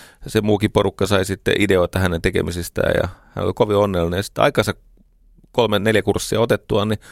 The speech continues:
hän ajatteli, että nyt hän osaa valokuvata. Ja lopetti kurssilla käymisen. Kului viisi vuotta ja törmäsi opettajaan, ja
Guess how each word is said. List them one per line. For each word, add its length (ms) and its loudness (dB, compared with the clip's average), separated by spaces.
hän 140 -2
ajatteli, 260 -2
että 100 -4
nyt 20 -2
hän 120 0
osaa 180 2
valokuvata. 440 0
Ja 160 0
lopetti 380 -2
kurssilla 360 -2
käymisen. 380 -8
Kului 220 2
viisi 220 0
vuotta 300 2
ja 140 2
törmäsi 360 2
opettajaan, 520 0
ja 100 -2